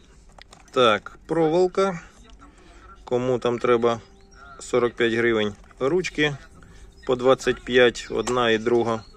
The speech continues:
Тут залізна. Бачите. І тут уже це із, е, дрелі ручної. Так, кінцевик, маси. Все працює. Кому треба, сто гривень.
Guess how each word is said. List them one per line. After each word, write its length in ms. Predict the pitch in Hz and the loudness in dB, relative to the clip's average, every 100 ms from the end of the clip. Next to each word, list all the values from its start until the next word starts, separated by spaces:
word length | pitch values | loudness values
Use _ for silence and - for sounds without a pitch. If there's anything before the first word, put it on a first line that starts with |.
| - - - - | -20 -20 -20 -12
Тут 180 | 120 107 | -10 -4
залізна. 600 | 113 123 151 127 110 - - - - - - - - - - | -2 0 -2 -2 -4 -6 -20 -20 -20 -20 -20 -20 -20 -20 -6
Бачите. 400 | 110 104 - - - - - - - - - - | -4 -4 -8 -16 -20 -20 -20 -20 -20 -20 -20 -14
І 80 | 123 | -10
тут 240 | 120 135 | -6 -2
уже 280 | 127 107 117 - - - - - - | -2 -2 -4 -4 -16 -20 -20 -20 -16
це 260 | - 139 | 0 2
із, 420 | 120 110 - - | 2 -2 -6 -6
е, 420 | 117 113 110 110 107 | 0 4 4 4 2
дрелі 420 | 110 123 107 104 | 4 4 6 4
ручної. 580 | 101 101 - 104 98 98 - - - - - - - - - - - - - - - - | 2 0 -4 -4 -4 -6 -14 -20 -20 -20 -20 -20 -20 -20 -20 -20 -20 -20 -20 -20 -20 -4
Так, 400 | - 135 113 104 - | 2 4 4 2 -4
кінцевик, 1080 | - 143 120 - 113 110 151 175 - - - | -2 -2 -2 -4 -4 -2 -2 -4 -6 -14 -8
маси. 680 | 123 135 135 - - 131 123 - - - - - - - | -4 -2 -2 -4 -2 -2 -2 -10 -20 -20 -20 -20 -20 -20
Все 240 | - - 123 | -20 -6 -4
працює. 680 | - 113 113 - 170 160 156 139 - - - - - - - - - - | -2 -2 -2 -2 -2 0 -4 -8 -20 -20 -12 -12 -12 -18 -20 -20 -20 -20
Кому 280 | - 113 110 | -8 -6 -6
треба, 380 | 104 135 151 131 | -2 0 2 2
сто 280 | - - 131 | 0 -2 -4
гривень. 500 | 101 104 104 104 | -2 -2 0 -2